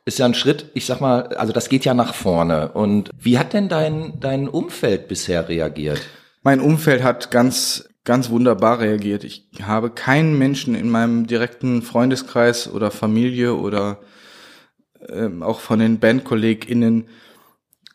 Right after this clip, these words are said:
Speaker 2: wo irgendeine Form von Ablehnung
Speaker 1: Mhm.
Speaker 2: kam, wo irgendeine Form von, „Das finden wir jetzt aber nicht so gut.“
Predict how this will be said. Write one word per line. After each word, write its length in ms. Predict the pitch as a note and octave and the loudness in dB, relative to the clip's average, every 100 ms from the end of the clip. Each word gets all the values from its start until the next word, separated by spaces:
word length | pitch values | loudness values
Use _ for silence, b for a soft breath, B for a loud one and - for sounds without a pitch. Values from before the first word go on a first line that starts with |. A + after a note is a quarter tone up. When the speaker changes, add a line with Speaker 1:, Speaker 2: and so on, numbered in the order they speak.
| _ | _
Speaker 2:
wo 440 | - - A2 A#2 - - | -20 -12 -2 0 0 2
irgendeine 560 | F3+ F3+ E3+ C#3+ C3+ | 4 4 2 0 -2
Form 380 | C3 - D3 D3 | -2 0 0 2
von 260 | C#3 - - | 0 -2 -2
Ablehnung 540 | - C#3+ B2+ A#2 A2 A2 | -4 0 2 2 2 0
Speaker 1:
Mhm. 200 | G2 F2+ - _ _ - | -2 -4 -10 _ _ -6
Speaker 2:
kam, 460 | G#2+ G2+ G2+ G2+ | -2 -2 -2 -6
wo 100 | A2+ | -8
irgendeine 480 | - C3 D#3 D#3 C#3 | -2 2 2 2 -2
Form 380 | - B2 B2+ B2+ | -2 -2 -2 -2
von, 560 | - B2 A2 A2 A2 A2 _ _ _ _ - | -6 -4 -2 0 -2 -8 _ _ _ _ -12
„Das 160 | - - | -8 -2
finden 220 | C#3 C3 | 0 4
wir 100 | B2 | 4
jetzt 160 | A2+ A2+ | 4 2
aber 160 | A2 | 2
nicht 160 | A#2+ C#3 | 0 -2
so 140 | - | -6
gut.“ 420 | G2 - - - | -10 -12 -14 -16